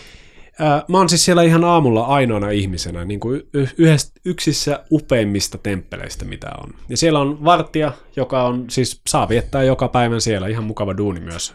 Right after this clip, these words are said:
ja, ja niin kuin, ö, omien sanojensa mukaan myös hyvin niin kuin palkattu työ ja näin, näin. Luulisit, että siinä on niin kuin oikein tyytyväinen kaveri. Ja oli se niin kuin tyytyväinen kaveri. Mutta hän sanoi, että, "Ah, everything aching,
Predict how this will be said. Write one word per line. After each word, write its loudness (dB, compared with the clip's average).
ja, -12
ja -10
niin -12
kuin, -10
ö, -14
omien -4
sanojensa -8
mukaan -6
myös -6
hyvin -4
niin -10
kuin -12
palkattu -8
työ 0
ja -6
näin, -10
näin. -6
Luulisit, 0
että -6
siinä -2
on -4
niin -6
kuin -10
oikein 0
tyytyväinen -6
kaveri. -6
Ja 4
oli 2
se 4
niin 2
kuin -4
tyytyväinen 2
kaveri. -2
Mutta -2
hän 2
sanoi, 0
että, -10
"Ah, 0
everything -2
aching, -2